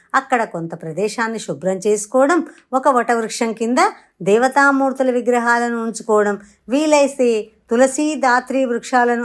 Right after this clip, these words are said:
అమర్చుకోవడం, పూలతో అలంకరించుకొని సరదాగా కబుర్లు చెప్పుకోవడం. కబుర్లు చెప్తూ పురుషులు పాటలు పాడుతూ కూరగాయలు తరుగుతూ ఉంటే స్త్రీలు వంట చేయడం. పిల్లలంతా అల్లరల్లరిగా ఎంజాయ్ చేస్తూ ఉండడం,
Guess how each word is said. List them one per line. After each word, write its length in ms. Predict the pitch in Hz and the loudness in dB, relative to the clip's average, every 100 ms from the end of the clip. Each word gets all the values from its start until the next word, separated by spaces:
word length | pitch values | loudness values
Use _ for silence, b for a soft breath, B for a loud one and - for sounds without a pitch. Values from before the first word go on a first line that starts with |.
| - | -4
అమర్చుకోవడం, 760 | 185 208 196 - 214 208 196 196 b b b | -4 -4 -6 -2 0 2 0 -4 b b b
పూలతో 360 | 302 311 302 277 | 4 4 4 4
అలంకరించుకొని 960 | 233 233 226 240 240 240 - 262 370 - _ - | 4 0 -2 0 0 -2 -2 0 0 -4 _ 0
సరదాగా 720 | 269 254 220 196 165 165 233 | 2 2 0 -2 -2 -4 -2
కబుర్లు 500 | 311 269 269 262 247 | 0 0 -2 -2 -4
చెప్పుకోవడం. 580 | 190 214 226 208 196 185 b b | -4 -4 0 2 0 -6 b b
కబుర్లు 300 | 180 175 214 | -4 -2 -2
చెప్తూ 560 | 214 240 247 359 370 - B _ | 0 -2 -2 -2 -2 -4 B _
పురుషులు 320 | 220 220 311 294 | -4 -2 -2 -2
పాటలు 460 | 220 190 254 294 | 0 0 0 0
పాడుతూ 500 | 294 269 262 262 262 | 4 4 4 0 -2
కూరగాయలు 580 | 254 233 214 220 233 240 | 0 -2 -2 0 0 0
తరుగుతూ 520 | 240 202 214 214 247 | 0 -2 0 2 2
ఉంటే 480 | 247 247 339 311 - B _ | 2 0 0 0 -4 B _
స్త్రీలు 400 | - 226 277 277 | -4 0 2 2
వంట 280 | 190 170 208 | 2 0 0
చేయడం. 600 | 214 233 226 220 185 117 b b b _ | 4 6 6 4 0 -4 b b b _
పిల్లలంతా 680 | 185 190 196 190 196 202 262 | -2 0 0 -2 -4 -2 2
అల్లరల్లరిగా 1040 | 285 277 247 247 226 220 214 208 190 185 196 | 4 4 2 0 0 0 2 2 2 0 0
ఎంజాయ్ 480 | 262 240 233 226 220 | 0 -2 -2 -2 -2
చేస్తూ 400 | 214 202 - 208 | -2 -4 -2 0
ఉండడం, 420 | 202 196 196 190 | 0 0 0 -2